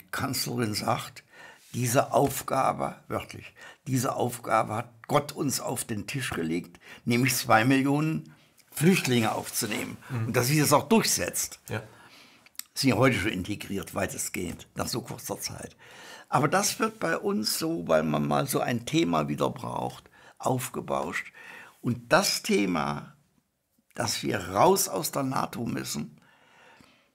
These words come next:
Speaker 1: das kommt nicht vor. Sie müssen sich mal vorstellen, was man ja auch, äh, erst, äh, vor vierzehn Tagen oder so gelesen haben, ne? In die, äh,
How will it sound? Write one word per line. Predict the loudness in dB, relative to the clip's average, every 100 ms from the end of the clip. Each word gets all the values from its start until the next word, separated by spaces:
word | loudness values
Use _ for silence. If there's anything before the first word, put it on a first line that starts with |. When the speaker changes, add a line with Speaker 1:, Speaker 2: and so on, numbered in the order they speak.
| _ -20 -20 -20 _ _
Speaker 1:
das | -8 -4 -4 -6 _ _
kommt | -4 -2 -4 -6
nicht | -6 -4 -6 -8
vor. | -10 -8 -4 -4 -6 -10 -20 _ _ _ -20 -20 -16
Sie | -2 0
müssen | 2
sich | 2
mal | 4 4
vorstellen, | 2 -2 -4 -4 -2 -2
was | -2 -4
man | -2 2
ja | 2 2
auch, | 0 -6 -18 -18 -18 -10
äh, | -2 -2
erst, | 0 -2 -2
äh, | -2 -4
vor | -6 -8
vierzehn | -8 -6 -6 -4
Tagen | -2 -2 -4 -8 -12 -16 -10
oder | -6
so | -2 0
gelesen | 2 0 0 0
haben, | -2 -2 -4
ne? | -4 -6 -12 -20 -20 -20 -20 _ _ _ _ _ -4
In | -2
die, | 4 4 4 0
äh, | -2 0 -2